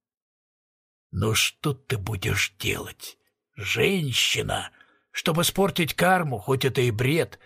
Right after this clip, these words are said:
вам грешить надо, понимаете? К счастью, когда вы попадёте на землю, вы забудете наш разговор,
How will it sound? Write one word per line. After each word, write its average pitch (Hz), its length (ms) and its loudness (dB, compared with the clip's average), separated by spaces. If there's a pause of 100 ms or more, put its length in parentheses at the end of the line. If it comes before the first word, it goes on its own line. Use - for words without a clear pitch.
(280)
вам 170 460 2
грешить 190 680 2
надо, 175 400 2
понимаете? 147 920 2 (440)
К - 60 -6
счастью, 120 540 2
когда 143 320 2
вы 147 160 2
попадёте 160 520 2
на 160 120 2
землю, 156 360 2
вы 143 140 0
забудете 147 640 2
наш 131 240 2
разговор, 120 640 2